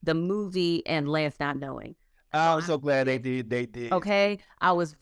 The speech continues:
Speaker 1: very, very glad we got through that, like, in the first episode.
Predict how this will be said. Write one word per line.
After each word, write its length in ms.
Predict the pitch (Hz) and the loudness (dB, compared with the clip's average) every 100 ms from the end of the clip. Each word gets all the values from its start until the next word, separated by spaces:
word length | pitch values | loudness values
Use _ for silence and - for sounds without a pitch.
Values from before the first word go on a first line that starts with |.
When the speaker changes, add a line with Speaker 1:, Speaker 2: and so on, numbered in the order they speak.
| - | -4
Speaker 1:
very, 340 | 202 202 175 | 0 2 0
very 300 | 165 156 147 | 0 0 0
glad 340 | 135 147 143 139 | 0 0 0 -2
we 100 | 143 | -2
got 240 | 139 139 | -2 -2
through 200 | 143 131 | -6 -4
that, 280 | 127 117 - _ | -2 -2 -4 _
like, 180 | 151 143 | -2 0
in 120 | 147 | 0
the 80 | 143 | -2
first 300 | - 135 - | -2 -6 -6
episode. 640 | - - - - - - | -8 -10 -10 -10 -8 -12